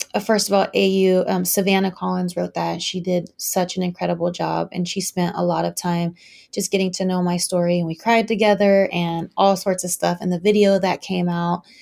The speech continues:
um, was absolutely incredible. So I'm just happy that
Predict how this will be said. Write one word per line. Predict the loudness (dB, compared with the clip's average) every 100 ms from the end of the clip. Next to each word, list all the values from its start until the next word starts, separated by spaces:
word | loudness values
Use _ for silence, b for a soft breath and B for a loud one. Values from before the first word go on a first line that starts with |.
| B B B
um, | -2 0 0 -2 -6 -8
was | -4 0 2 0 -2 -6 -2
absolutely | 0 0 -4 -2 -2 -2 -2 -4 -6
incredible. | -6 -6 -4 -6 0 0 0
So | -2 -4 -4 B B B B
I'm | 2 4 4 4
just | 4 2 2
happy | 0 2 2
that | 4 2 2